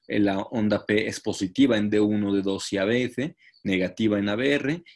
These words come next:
y en algunas fuentes pueden encontrar que la frecuencia cardíaca sea entre sesenta y cien latidos por minuto. Mm, que se cumplan todos los criterios y que la frecuencia sea de más de cien latidos por minuto implica una taquicardia sinusal,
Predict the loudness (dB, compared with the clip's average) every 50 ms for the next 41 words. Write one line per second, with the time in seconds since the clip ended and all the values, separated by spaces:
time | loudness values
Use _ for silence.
0 | _ _ 0 2 2 2 2 0 0 0 0 0 0 -2 -2 0 0 0 0 -2
1 | -6 -6 -4 -4 -2 -2 -2 -4 -6 -6 -4 -4 -6 -4 -2 -2 -2 -2 -4 -6
2 | -10 -4 -2 -4 -4 -2 -6 -8 -6 -6 -4 0 0 0 0 -2 -8 -6 -4 -4
3 | -6 -4 -4 -8 -8 -8 -8 -12 -8 -6 -4 -4 -4 -4 -4 -4 -4 -6 -8 -6
4 | -6 -6 -6 -6 -8 -8 -8 -10 -10 _ -8 -6 -4 -2 -2 -2 -2 -4 -6 -8
5 | -12 -14 _ _ _ -20 -20 -20 -20 -20 -20 _ _ _ _ _ _ _ _ _
6 | _ _ _ _ _ -8 -8 -8 -6 -2 0 2 2 4 2 2 0 -2 -4 -8
7 | -12 -10 -6 -6 -4 -2 -2 -2 0 0 0 -2 0 0 0 -2 0 -2 -4 -6
8 | -4 -4 -6 -4 0 0 0 0 0 -2 -4 -4 -10 -8 -6 -4 -2 -2 -4 -4
9 | -6 -8 -6 -6 -6 -6 -6 -10 -8 -6 -4 -4 -4 -4 -4 -4 -6 -6 -8 -6
10 | -8 -4 -4 -4 -4 -2 -4 -4 -4 -4 -6 -4 -2 -2 -2 -2 -2 -2 -2 -2
11 | -4 -4 -4 -4 -6 -4 -2 -4 -4 -4 -6 -8 -10 -12 -12 -12 -14 -6 -4 -4
12 | -2 -2 -4 -4 -6 -8 -10 -8 -4 -2 -2 -2 -2 -4